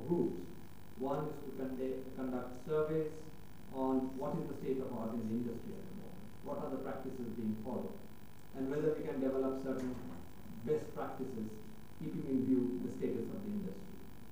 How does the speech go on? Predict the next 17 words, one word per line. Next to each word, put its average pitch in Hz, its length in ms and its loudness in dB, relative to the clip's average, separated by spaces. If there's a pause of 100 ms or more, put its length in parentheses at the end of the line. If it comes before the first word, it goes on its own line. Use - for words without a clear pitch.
(340)
There's 131 160 6
a - 80 4
group 180 240 12
on - 100 12
education - 640 4
which 131 160 4
is 110 80 4
working 131 400 4
out 131 160 2
the - 160 -2
programs 131 560 2 (160)
which, 113 160 -2 (160)
uh, 107 160 -4
we 117 240 2
should 107 320 0
get 131 160 0
into, 123 480 2